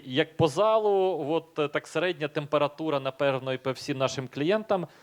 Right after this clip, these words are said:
не дуже всім, е, хочеться спілкуватися, як це,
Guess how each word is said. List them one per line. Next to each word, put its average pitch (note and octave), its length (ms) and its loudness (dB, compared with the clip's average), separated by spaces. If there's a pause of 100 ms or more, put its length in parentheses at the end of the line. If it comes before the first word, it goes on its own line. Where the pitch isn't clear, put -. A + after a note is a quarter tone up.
(180)
не D#3+ 180 0
дуже E3 400 0
всім, C#3 720 -4
е, B2 320 0 (300)
хочеться - 360 -4
спілкуватися, A2 1080 -2 (220)
як - 120 -14
це, - 200 -14